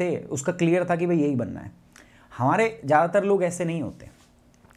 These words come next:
जो गांव देहात के लोग हैं उनको पता नहीं होता आगे जाके क्या करना है, ठीक है?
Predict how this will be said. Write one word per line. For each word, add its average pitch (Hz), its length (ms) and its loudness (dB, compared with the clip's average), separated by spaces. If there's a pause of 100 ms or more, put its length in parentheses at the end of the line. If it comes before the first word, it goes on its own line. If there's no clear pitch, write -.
(120)
जो 131 120 0
गांव 151 220 4
देहात 156 300 -2
के 170 100 -4
लोग 165 200 0
हैं 175 60 0
उनको 175 140 -2
पता 165 260 -4
नहीं 175 140 0
होता 170 200 -2
आगे 156 200 0
जाके 151 240 -4
क्या 143 160 -4
करना 127 300 -6
है, 131 80 -12 (320)
ठीक 175 120 -2
है? 135 160 -6